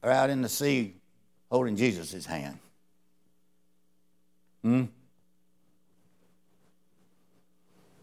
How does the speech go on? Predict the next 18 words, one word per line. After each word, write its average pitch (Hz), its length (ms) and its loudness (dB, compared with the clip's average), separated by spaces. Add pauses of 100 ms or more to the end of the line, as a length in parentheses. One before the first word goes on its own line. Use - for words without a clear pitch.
(180)
Oh, 117 140 2
he 151 120 4
had 190 140 4
a 175 40 -2
frightful 175 420 2
time. 160 480 -2 (2750)
But 95 100 -10
as 92 100 -10
I 123 100 4
said, 127 260 2
nobody 139 800 2
else - 520 -6 (760)
has 87 180 -6
ever 95 260 -2
experienced - 840 -6 (840)
that 92 180 -2
one 92 240 -4
experience. - 920 -10